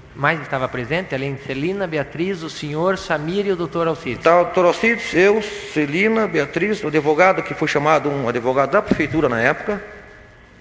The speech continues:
Speaker 2: não me recordo o nome, não posso dizer que é o nome,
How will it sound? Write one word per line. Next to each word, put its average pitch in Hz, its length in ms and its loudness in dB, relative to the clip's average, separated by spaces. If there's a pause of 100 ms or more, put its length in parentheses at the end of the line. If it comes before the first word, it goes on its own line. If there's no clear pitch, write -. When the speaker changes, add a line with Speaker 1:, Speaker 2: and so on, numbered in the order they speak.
(240)
Speaker 2:
não 143 160 0
me 135 100 -2
recordo 120 420 0
o 104 40 -2
nome, 117 240 -2
não 101 140 -12 (180)
posso 101 240 -8
dizer 101 220 -8
que - 120 -14
é - 40 -8
o - 40 -10
nome, 104 220 -8